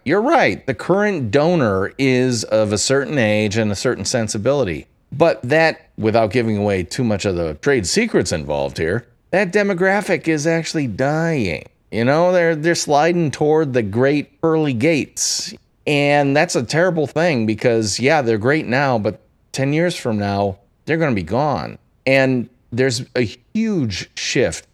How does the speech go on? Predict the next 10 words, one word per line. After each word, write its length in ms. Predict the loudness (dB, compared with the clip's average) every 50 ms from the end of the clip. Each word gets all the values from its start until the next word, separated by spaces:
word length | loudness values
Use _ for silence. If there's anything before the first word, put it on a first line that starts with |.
| _ _ _ _ _ _
in 180 | 0 2 2 2
the 60 | 2
way 320 | 2 2 2 2 4 4 2
younger 480 | 2 2 2 2 2 2 2 0 0
generations 800 | 2 2 2 2 2 2 0 0 0 -2 -2 -2 -4 -4 -4 -6 -10 -10 _ -2
are 160 | -2 -2 -2
consuming 800 | -4 -6 -6 -6 -4 -2 0 0 2 2 0 0 -2 -2 -2 0
media 640 | 2 2 2 2 0 0 0 0 0 -2 -2 -6 -6
and 300 | -6 -4 -4 -4 -4 -4
stories 800 | -6 -6 -4 -2 0 2 2 2 2 0 0 0 0 -2 -4 -4